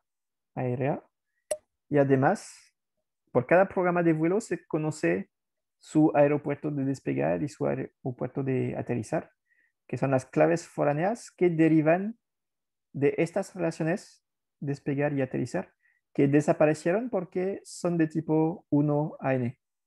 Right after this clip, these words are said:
Entonces, estas relaciones no se transforman en tabla, pero se agregan claves foráneas en programa de, de vuelo. Tener escala,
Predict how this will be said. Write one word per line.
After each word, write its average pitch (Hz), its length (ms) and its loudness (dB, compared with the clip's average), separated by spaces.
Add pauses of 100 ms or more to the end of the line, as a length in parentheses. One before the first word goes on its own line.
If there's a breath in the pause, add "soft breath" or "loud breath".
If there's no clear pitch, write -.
(760)
Entonces, 120 220 -4
estas - 200 -6
relaciones 147 440 -2
no 151 100 -2
se - 80 -4
transforman 156 360 -4
en 151 100 -2
tabla, 160 420 0
pero 165 280 0
se - 140 -8
agregan 143 720 -2
claves 135 380 -6
foráneas 123 560 -4
en 127 160 -8
programa 120 340 -4
de, 113 300 -6
de 120 100 -6
vuelo. 127 240 -8 (2500)
Tener 139 280 4
escala, 202 560 -2